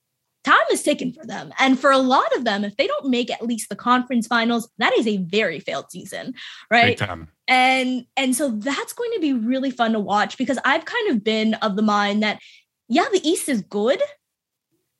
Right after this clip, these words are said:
Speaker 1: but the East isn't great, right? Like, the two best teams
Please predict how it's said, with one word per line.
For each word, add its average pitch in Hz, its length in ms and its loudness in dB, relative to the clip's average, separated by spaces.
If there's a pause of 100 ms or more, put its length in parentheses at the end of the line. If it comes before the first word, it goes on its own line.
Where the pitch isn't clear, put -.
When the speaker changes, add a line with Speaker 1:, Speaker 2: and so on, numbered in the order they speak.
(340)
Speaker 1:
but 269 180 0
the 466 60 -4
East 440 300 -4 (140)
isn't 247 180 -2
great, - 540 -6 (500)
right? 285 240 0
Like, 381 120 2
the - 100 -2
two 571 300 -4
best 330 280 0
teams 320 400 -6